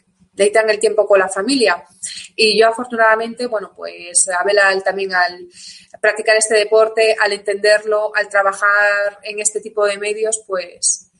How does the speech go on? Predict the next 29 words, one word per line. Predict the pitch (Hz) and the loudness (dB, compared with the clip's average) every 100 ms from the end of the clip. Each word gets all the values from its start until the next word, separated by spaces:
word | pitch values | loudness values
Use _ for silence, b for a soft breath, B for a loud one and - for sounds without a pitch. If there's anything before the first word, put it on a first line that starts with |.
| - - | -18 -4
lo | 208 | 0
entiende | 233 226 | 2 2
de | 214 | 2
otro | 214 202 | 2 2
modo. | 214 | 2
Y | 185 | 2
si | 180 | 0
es | 202 | 0
cierto, | 220 208 214 220 | 2 2 0 -2
bueno, | 190 180 | -4 -8
pues, | - - - | -6 -6 -6
que | - - _ | -14 -16 _
a | 180 175 180 | -4 -2 -2
carreras | 180 180 190 196 196 - | -2 -2 0 2 2 0
que | 190 190 185 185 b b b _ _ | -2 -2 -6 -10 b b b _ _
ahora | 214 220 233 233 | 2 4 4 2
no, | 233 202 | 0 0
¿no? | 226 220 | 0 0
Pero | 185 175 | -2 -2
igual | 180 196 202 | 0 0 2
que | |
hace | 202 220 | -2 -2
dos | 208 208 214 | -2 0 -2
años | 214 226 226 208 | -2 -6 -8 -2
yo | 208 | -2
no | 208 | -2
podía | 202 202 202 | -2 0 0
acceder | 190 - 196 214 247 233 196 | -2 -6 -4 -2 -2 -4 -6
o, | 170 170 170 170 175 175 | -10 -14 -14 -16 -18 -20